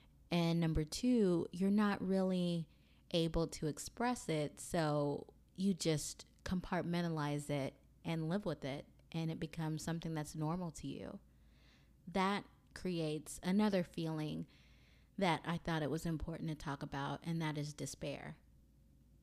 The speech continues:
I hadn't really thought about despair much until I listened to a podcast by, of course, Brene Brown. Listening to her speak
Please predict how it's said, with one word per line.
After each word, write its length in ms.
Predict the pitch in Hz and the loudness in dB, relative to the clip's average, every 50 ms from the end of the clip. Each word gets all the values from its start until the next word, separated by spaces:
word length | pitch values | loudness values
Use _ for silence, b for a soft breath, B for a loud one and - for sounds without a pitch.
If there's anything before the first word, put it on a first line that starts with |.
| _ - - - - - - - - - - - - _ - - | _ -20 -20 -20 -20 -20 -20 -20 -20 -20 -20 -20 -20 _ -8 -4
I 600 | 202 208 208 202 202 208 208 196 190 196 202 - | -2 0 2 2 2 2 2 0 0 -2 -4 -4
hadn't 300 | - 180 180 180 180 - | -4 -2 -2 -2 -2 -2
really 640 | - 175 175 170 165 170 170 165 165 165 165 160 151 - - - - - - - | -2 -2 -2 0 0 0 0 0 2 0 0 -2 -4 -8 -14 -20 -20 -18 -8 -4
thought 220 | - 170 160 170 | -2 0 0 0
about 320 | 185 185 208 202 202 196 | 0 2 2 2 2 2
despair 440 | - 214 208 - - - 220 220 220 | 0 -2 -4 -4 -2 0 0 2 2
much 460 | 214 220 214 214 214 220 - - - - B B B B B B B B B B B | 2 2 2 2 0 -2 -4 -8 -12 -12 B B B B B B B B B B B
until 300 | 175 175 - - 180 170 | -2 0 0 0 -2 0
I 80 | 165 | 0
listened 340 | 160 160 156 151 - 160 160 | 0 0 0 0 -2 -2 -2
to 120 | 143 170 165 | -2 -2 -2
a 60 | 147 | -2
podcast 920 | 151 - 160 151 147 143 - - 156 147 143 143 156 165 147 - - - - - - | -2 -2 -2 -2 -2 -2 -4 -2 -2 0 0 0 -2 -4 -6 -10 -14 -16 -16 -10 -8
by, 380 | 175 156 160 151 143 135 143 - - | -6 -4 -2 -2 -2 -2 -4 -4 -8
of 100 | 160 - | -10 -8
course, 420 | - - 156 131 131 170 - - - | -6 -4 -2 -2 -2 -4 -6 -6 -4
Brene 300 | - 185 180 175 165 160 | -2 -2 0 0 -2 -2
Brown. 420 | 156 151 151 147 156 175 180 185 - - - - - | -2 -2 -2 -2 -2 -4 -4 -6 -10 -14 -16 -10 -6
Listening 640 | 165 170 165 - - 180 170 170 165 165 165 - - - | -4 -2 -2 -2 -2 -4 -2 -2 -4 -4 -6 -8 -10 -10
to 320 | - - 170 165 160 170 | -6 -4 -2 -2 -2 -2
her 360 | 151 160 165 156 151 151 156 | -2 -2 -2 0 0 -2 -2
speak 380 | 160 - - - 160 156 - | -4 -6 -6 -6 -6 -6 -8